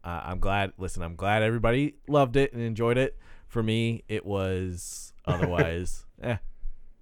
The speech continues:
Speaker 1: that's fine. Same with Ubisoft. Like, they had, um,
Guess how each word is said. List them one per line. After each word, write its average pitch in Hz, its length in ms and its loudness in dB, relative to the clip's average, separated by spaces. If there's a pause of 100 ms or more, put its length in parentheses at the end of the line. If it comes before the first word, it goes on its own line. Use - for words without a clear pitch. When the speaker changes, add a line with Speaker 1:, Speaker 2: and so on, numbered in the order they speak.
(640)
Speaker 1:
that's 85 160 -4
fine. 80 280 -2 (1000)
Same 143 220 8
with 139 100 6
Ubisoft. 110 580 6
Like, 98 200 0 (100)
they 104 160 2
had, 117 320 4
um, 92 580 2